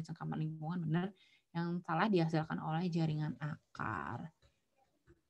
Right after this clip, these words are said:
Oke, kita pindah ke paket berikutnya. Kita mundur dari nomor dua puluh aja, ah,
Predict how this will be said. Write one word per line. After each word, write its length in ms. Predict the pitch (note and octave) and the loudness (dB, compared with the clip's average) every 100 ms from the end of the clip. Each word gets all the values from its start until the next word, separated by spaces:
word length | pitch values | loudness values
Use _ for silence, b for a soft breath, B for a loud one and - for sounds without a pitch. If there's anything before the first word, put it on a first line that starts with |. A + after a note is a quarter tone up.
| _ _ _ A4 F#5+ - _ D5 _ _ _ G4 - | _ _ _ _ -20 -20 _ _ _ _ _ -20 -6
Oke, 320 | C4 - C#4 | -4 6 6
kita 320 | C4 - D4 | 6 8 6
pindah 320 | D4 C#4+ B3 A3 | 8 12 12 12
ke 160 | - | 4
paket 480 | - D#4 - D#4 D#4 | 4 4 6 6 10
berikutnya. 1300 | A#3+ E4+ E4+ - D#4 D#4 G#3 G#3+ G3+ F#3 E3+ D3+ D#3+ | 12 12 12 12 8 10 10 12 12 10 6 4 2
Kita 240 | D#3+ D#3+ | 0 4
mundur 320 | D#3+ D#3 D#3+ | 6 6 4
dari 160 | D#3 D#3 | 2 4
nomor 240 | D#3 D#3 | 4 4
dua 140 | D#3 D3 | 4 4
puluh 160 | D3 - | 2 2
aja, 320 | D3+ - C3+ | 0 0 -2
ah, 320 | F3+ F3+ | 0 2